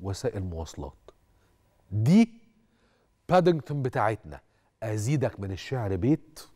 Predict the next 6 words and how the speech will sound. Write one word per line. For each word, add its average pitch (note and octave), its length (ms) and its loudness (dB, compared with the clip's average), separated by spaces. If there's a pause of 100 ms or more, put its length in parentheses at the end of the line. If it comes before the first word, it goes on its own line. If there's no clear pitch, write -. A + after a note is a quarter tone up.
(680)
إخواني C3 360 -2
الإنجليز A#2 600 2 (200)
ممكن A#2 320 -2
يزعلوا، F#2+ 480 0 (380)
مش C#3+ 120 -8
قصة. - 440 -6